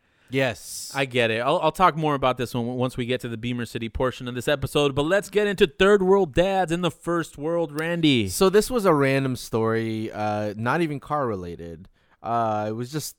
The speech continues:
Speaker 1: thinking about this, uh, card or this topic on our board, and, um, I'd asked you, are there stories in your parents' homeland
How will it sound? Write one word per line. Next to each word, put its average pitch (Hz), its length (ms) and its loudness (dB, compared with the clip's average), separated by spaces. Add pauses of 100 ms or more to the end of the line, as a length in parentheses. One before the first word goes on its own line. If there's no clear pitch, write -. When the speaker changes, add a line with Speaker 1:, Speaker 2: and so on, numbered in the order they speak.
(160)
Speaker 1:
thinking 165 360 -2
about 131 520 4
this, - 400 -4
uh, 110 320 0
card 123 600 0 (200)
or 110 180 -6
this 107 180 -12
topic 110 420 -6
on 101 160 -10
our 101 120 -6
board, 95 500 -6 (580)
and, 107 440 -8
um, 95 540 -10 (160)
I'd 123 160 0
asked 170 300 4
you, 117 220 -2
are 117 200 0
there 165 220 -2
stories 160 640 -2 (120)
in 117 540 -8 (500)
your 113 240 -4
parents' 131 540 -8
homeland 123 680 -2